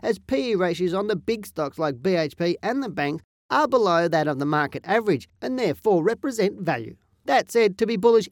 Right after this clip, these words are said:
our market needs to change direction in the next week and rise. And if this occurs, the All Ordinaries Index still has time to move through the five thousand point mark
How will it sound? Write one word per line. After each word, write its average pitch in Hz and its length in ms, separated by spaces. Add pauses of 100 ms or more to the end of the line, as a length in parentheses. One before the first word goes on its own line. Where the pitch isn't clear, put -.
our 240 120
market 196 380
needs 220 360
to - 120
change 202 400
direction 226 460
in 156 80
the 190 80
next 180 280
week 165 240 (160)
and 220 240
rise. 208 440 (100)
And 240 140
if 226 80
this - 200
occurs, 175 460
the 214 140
All 240 260
Ordinaries 170 340
Index 202 300
still 254 300
has 220 240
time 175 300
to 196 120
move 180 300
through 165 160
the 190 100
five 190 320
thousand 135 380
point 233 260
mark 165 240